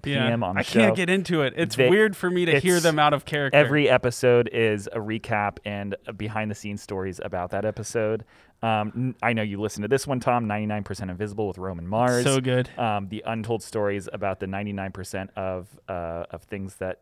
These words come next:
Speaker 2: in this world that are designed and you just don't really realize it.
Speaker 1: Yeah.
Speaker 2: They did a whole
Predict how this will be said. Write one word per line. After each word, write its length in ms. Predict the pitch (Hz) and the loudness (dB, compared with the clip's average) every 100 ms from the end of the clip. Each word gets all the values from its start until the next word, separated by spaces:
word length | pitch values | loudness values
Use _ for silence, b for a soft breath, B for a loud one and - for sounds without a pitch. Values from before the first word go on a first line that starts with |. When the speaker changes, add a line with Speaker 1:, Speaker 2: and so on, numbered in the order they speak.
| _ | _
Speaker 2:
in 120 | 95 | -10
this 160 | 90 - | -10 -6
world 240 | 101 92 | -6 -4
that 100 | 92 | -6
are 60 | 92 | -8
designed 560 | 90 127 156 147 139 | -6 0 2 2 -2
and 120 | 117 | -4
you 60 | 98 | -10
just 180 | 90 - | -10 -8
don't 200 | 95 - | -10 -8
really 240 | 98 92 | -10 -10
realize 500 | 80 101 123 117 117 | -10 -4 0 2 2
it. 180 | 120 113 _ | -2 -2 _
Speaker 1:
Yeah. 160 | 160 165 | 4 8
Speaker 2:
They 60 | |
did 100 | 160 | 8
a 40 | 165 | 6
whole 220 | - | 2